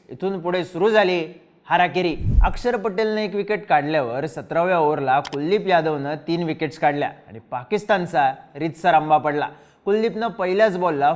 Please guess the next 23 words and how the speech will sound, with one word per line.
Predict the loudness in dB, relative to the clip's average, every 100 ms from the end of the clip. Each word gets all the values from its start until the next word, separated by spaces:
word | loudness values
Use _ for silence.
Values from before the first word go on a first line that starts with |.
| -2
फुल | -2
लेन | 0 0 0 0
दिली | -2 -2 -8 -16
आणि | -14
मारायच्या | -8 -4 -2 0 -2
नादात | 0 -2 0 -2
असलेला | -2 -6 -4 -2 -2
सलमान | -4 -6 -2 -2
आगा | -4 -4 -4
चुकला. | -4 -4 2 2 0 -12 -4
त्यानंतर | 0 0 0 -2 -2 -8 -20 _
शाहीनवर | 0 0 0 -2
प्रेशर | -4 -4 -4 -4
बिल्ड | -4 -4 -4 0
केलं | 0 0 -6 -10
आणि | -8 -2
त्याला | 0 0
स्टंपच्या | -4 -6 -4 -2 -4
पुढ्यात | 0 0 0
ट्रॅप | -2 -4 -2
केलं. | -4 -4 -6 -18 -10
शेवटच्या | -4 -4 0 0
बॉलला | 0 2 0